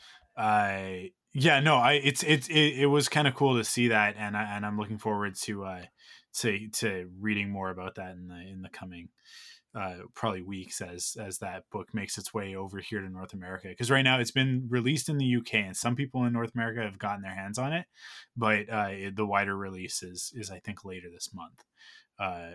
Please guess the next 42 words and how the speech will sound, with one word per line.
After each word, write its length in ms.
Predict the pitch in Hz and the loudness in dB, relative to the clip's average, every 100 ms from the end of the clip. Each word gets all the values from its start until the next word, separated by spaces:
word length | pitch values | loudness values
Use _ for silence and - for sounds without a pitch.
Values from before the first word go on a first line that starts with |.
| 110 | -10
or 120 | 98 | -8
maybe 360 | 98 98 92 | -8 -8 -8
at 60 | 92 | -14
the 80 | 95 | -16
beginning 280 | _ 90 90 | _ -20 -20
of 60 | |
December. 400 | 98 - 95 95 | -12 -12 -10 -12
I 60 | 98 | 0
can't 180 | 120 104 | 2 2
remember, 320 | 92 90 90 | -2 -10 -2
but 240 | 123 107 - _ _ _ _ _ - | 0 -2 -6 _ _ _ _ _ 0
it's 160 | 131 | 4
the 160 | 170 151 | 6 6
Star 320 | - 156 156 | 8 8 8
Wars 340 | 143 139 123 | 8 8 6
Archives, 880 | 107 113 107 113 110 104 101 - - - - - - _ - | 2 2 2 4 4 2 -2 -4 -6 -8 -20 -20 -20 _ -2
uh, 600 | 110 104 95 95 92 98 | 2 2 2 -4 -8 -2
episodes 800 | 120 117 107 110 95 90 - - | -2 0 0 0 -2 -6 -8 -6
one 300 | 131 113 104 | -4 0 -2
to 80 | 92 | -4
three. 400 | - - 90 85 | -12 -12 -10 -10
So 200 | - 123 | -4 0
they 120 | 110 117 | 4 6
are, 180 | 117 | 4
like, 300 | 113 117 104 | 4 2 2
uh, 80 | 143 113 107 104 104 104 117 | -6 -4 -4 -4 -6 -8 -8
uh, 140 | 107 | -6
if 160 | 107 117 | -2 0
you've 120 | 156 | 6
never 180 | 180 214 | 8 8
seen 240 | 147 160 143 | 6 4 4
one 120 | 131 | 4
of 60 | 113 | 2
these 160 | 107 | 0
books, 420 | - 110 95 - - - - - _ - | 0 -2 0 -6 -10 -16 -18 -20 _ -2
the 80 | 120 | 2
Star 280 | - 147 147 | 6 8 8
Wars 180 | 135 | 8
Archives 360 | 110 117 110 98 | 6 4 2 0
books 200 | 104 - | -4 -2
are 140 | 104 - - | -4 -4 -2
awesome. 560 | 104 95 - 87 98 | 0 0 -4 -6 -14